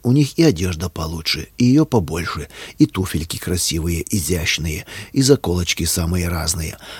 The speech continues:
А к мальчикам какое отношение? Одни штаны есть и хватит.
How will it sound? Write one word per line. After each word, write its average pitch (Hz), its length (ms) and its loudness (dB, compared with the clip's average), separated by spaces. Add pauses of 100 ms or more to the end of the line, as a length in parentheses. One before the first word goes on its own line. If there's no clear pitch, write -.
А 120 100 0
к - 60 -6
мальчикам 175 520 4
какое 160 340 4
отношение? 151 580 2 (340)
Одни 165 280 2
штаны 131 280 4
есть 160 320 4
и 127 60 2
хватит. - 480 -4